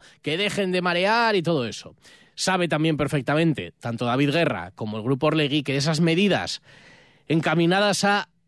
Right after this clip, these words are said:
reducir, rebajar el ruido en torno a sus jugadores y especialmente a sus canteranos y centrarlos en lo que tienen que estar y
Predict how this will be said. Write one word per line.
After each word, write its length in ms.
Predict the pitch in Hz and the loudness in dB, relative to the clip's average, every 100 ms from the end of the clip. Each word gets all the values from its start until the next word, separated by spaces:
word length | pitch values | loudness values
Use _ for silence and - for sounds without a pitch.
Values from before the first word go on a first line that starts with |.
| _ _ | _ _
reducir, 840 | 160 160 170 151 156 - 208 165 107 | -12 -2 -2 0 -2 -2 0 0 -2
rebajar 720 | 139 147 143 139 - 185 180 _ | -6 -2 0 0 2 2 2 _
el 200 | 160 143 | 0 2
ruido 360 | 156 202 170 151 | 2 0 2 0
en 160 | 147 | 0
torno 440 | 170 175 165 156 143 - _ _ _ _ _ | 0 2 2 0 -2 -14 _ _ _ _ _
a 120 | 147 | -4
sus 180 | - 147 | -2 -4
jugadores 680 | - 135 131 202 208 135 | -2 0 4 2 2 0
y 40 | 139 | -2
especialmente 600 | - 135 151 143 147 139 | -4 -4 -2 0 0 -2
a 60 | |
sus 180 | 127 139 | -2 -4
canteranos 800 | - 131 123 131 196 185 127 - - - _ _ | -2 -4 -2 0 0 0 -2 -8 -20 -20 _ _
y 100 | 147 | -8
centrarlos 800 | - 143 131 175 190 170 165 151 | -2 -2 0 2 2 2 0 0
en 100 | 151 | 0
lo 120 | 147 | 0
que 100 | 139 | 0
tienen 260 | 156 156 143 | -2 -2 -2
que 80 | |
estar 480 | 131 - 190 202 190 | -4 0 2 2 2
y 540 | 160 156 156 151 143 | 0 0 0 0 -4